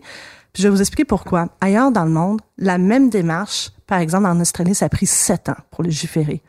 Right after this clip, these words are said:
Au Québec, quand que j'ai commencé, on part, euh, puis moi, j'ai eu des discussions avec, euh, à ce stade-là avec le Parti libéral du Québec. Euh, on est en septembre, il y a la grosse saga au niveau fédéral. Il y a Carlos Eteo, <laughs> que moi, je talonne pour qu'il, qu'il fasse pas la même erreur.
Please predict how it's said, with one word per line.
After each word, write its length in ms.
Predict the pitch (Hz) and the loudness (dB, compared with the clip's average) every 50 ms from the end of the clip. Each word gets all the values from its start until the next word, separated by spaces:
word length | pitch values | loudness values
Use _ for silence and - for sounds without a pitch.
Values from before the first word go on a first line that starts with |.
| - - - - - | -20 -20 -20 -4 -2
Au 80 | 185 | -2
Québec, 500 | 180 - 180 165 175 202 233 - - - _ - - - _ _ | 2 2 2 2 2 0 0 -4 -10 -20 _ -20 -20 -20 _ _
quand 140 | - 190 190 | -2 -2 0
que 100 | - 190 | 0 0
j'ai 80 | 180 185 | 0 2
commencé, 640 | - 180 180 175 170 165 - - 226 233 226 214 - - | 0 0 0 0 0 0 -2 -2 -2 -4 -4 -6 -6 -4
on 240 | 170 160 156 156 | -2 -2 -2 -2
part, 420 | - - 185 190 196 196 196 190 175 | -2 -2 0 0 0 0 -2 -2 -2
euh, 220 | 170 156 147 147 143 | -2 -2 -2 -4 -4
puis 140 | - 190 | 0 2
moi, 100 | 196 196 | 2 2
j'ai 80 | 180 196 | 2 2
eu 60 | 180 | 0
des 100 | 160 180 | -2 -2
discussions 380 | 151 - - - - 196 185 180 | -2 -4 -4 -2 0 0 2 2
avec, 220 | 180 165 - - | 0 0 -2 -4
euh, 180 | 170 156 151 151 156 - - - - - - _ | -4 -4 -4 -4 -6 -10 -12 -20 -20 -20 -8 _
à 100 | - 170 | -4 -4
ce 140 | - - 170 | -2 -4 -4
stade-là 340 | - - 170 160 180 180 | -4 -2 -2 0 0 0
avec 160 | 180 175 175 - | 0 0 -2 -4
le 60 | 165 | -4
Parti 240 | - 151 - - 180 | -6 -6 -6 -4 -4
libéral 200 | 165 160 156 151 | -2 -2 -2 -4
du 120 | - - | -4 -4
Québec. 400 | - 180 185 208 214 233 226 - - - - - - - _ _ _ - | -4 0 0 2 0 0 -2 -6 -16 -20 -20 -20 -20 -20 _ _ _ -2
Euh, 380 | 165 165 160 156 156 151 147 - - | -2 0 0 0 0 -2 -2 -2 -2
on 80 | 190 190 | -2 0
est 80 | - | 0
en 80 | 156 160 | 0 -2
septembre, 520 | - - 190 175 - - 196 196 208 214 | 0 -2 -2 -2 0 -2 0 0 0 0
il 40 | 202 | 0
y 40 | 175 | -2
a 40 | 156 | -2
la 100 | 156 160 | -2 -4
grosse 260 | 151 170 175 196 - | -2 -2 -2 0 0
saga 380 | - - - 185 180 170 190 185 | -2 -2 -2 0 0 2 2 2
au 80 | 185 | 2
niveau 180 | 180 165 160 160 | 2 0 0 -2
fédéral. 840 | - - - - 196 175 170 165 151 156 170 170 170 180 196 208 - - - - _ _ - | -4 -6 -4 -2 -2 0 0 0 0 0 0 0 0 0 -2 -2 -4 -8 -18 -20 _ _ -6
Il 100 | - 175 | -2 0
y 60 | 180 | 0
a 280 | 170 165 160 160 160 156 | 2 2 2 0 0 0
Carlos 300 | - 190 175 185 180 185 | 0 0 0 0 0 0
Eteo, 560 | - 208 180 - - 139 120 151 214 208 185 - - - - | 0 -2 -2 0 0 0 2 4 4 4 4 2 -2 -10 -14
<laughs> 160 | - - - | -14 -14 -6
que 120 | - 190 | -4 0
moi, 160 | 180 190 180 | 2 2 4
je 140 | - - - | 2 2 2
talonne 580 | - 185 190 - - 208 202 202 190 262 294 285 - - - - - - - | 2 0 0 2 2 2 4 4 4 4 4 2 0 -6 -12 -12 -14 -8 -4
pour 140 | - 208 | -2 -2
qu'il, 120 | 202 - - - 180 165 165 | -2 -2 -2 -2 0 0 -2
qu'il 100 | - - | -4 -6
fasse 160 | 180 160 - | -8 -8 -2
pas 120 | - 202 | -2 0
la 40 | 185 | 2
même 160 | 185 185 190 | 2 2 2
erreur. 420 | 190 202 208 226 220 226 240 269 | 2 2 2 2 2 2 0 0